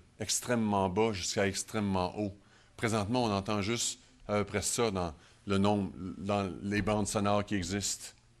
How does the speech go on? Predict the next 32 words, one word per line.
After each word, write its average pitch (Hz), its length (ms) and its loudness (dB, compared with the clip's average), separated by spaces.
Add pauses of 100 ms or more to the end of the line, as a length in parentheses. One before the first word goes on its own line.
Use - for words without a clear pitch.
(2250)
Mais 104 60 -4
vous 98 180 -2
entrez 107 260 -2
dans 113 100 0
la 90 120 0
porte 117 320 -6
et - 20 -6
vous 87 160 -8
entrez 101 420 -4 (680)
et - 40 -12
vous 90 140 -8
entendez 98 480 -2
les 90 280 -4
anges 101 360 -6
qui - 80 -10
chantent. - 480 -10 (3000)
J'ai - 100 -6
aucune 104 240 -4
idée 104 160 -2
de 104 60 -4
ce - 100 -6
qu'ils 98 80 -8
vont 90 80 -4
chanter, 90 320 -6
mais 101 120 -6
en - 20 -12
tout - 160 -12
cas, 80 80 -10 (280)
ça 95 60 -8
va 90 80 -2
être 85 80 -2
beau. 85 160 -8